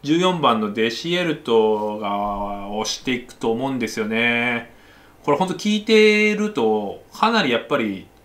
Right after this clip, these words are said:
気性が勝ってる馬だということなので、ほんとい-、い-、なんかこう、スローっていうよりはもう自分のペースで行きたいっていう馬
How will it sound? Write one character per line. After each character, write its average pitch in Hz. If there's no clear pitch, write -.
気 -
性 127
が 123
勝 139
っ -
て 104
る 98
馬 101
だ 87
と 92
い 90
う 85
こ 98
と 110
な 104
の 85
で、 98
ほ 165
ん 175
と 175
い-、 147
い-、 139
な 160
ん 156
か -
こ 107
う、 -
ス -
ロ 185
ー -
っ -
て 139
い -
う 131
よ 135
り 143
は 127
も 104
う -
自 117
分 156
の 160
ペ 151
ー 135
ス -
で 92
行 92
き -
た 113
い 98
っ 92
て -
い 90
う 87
馬 90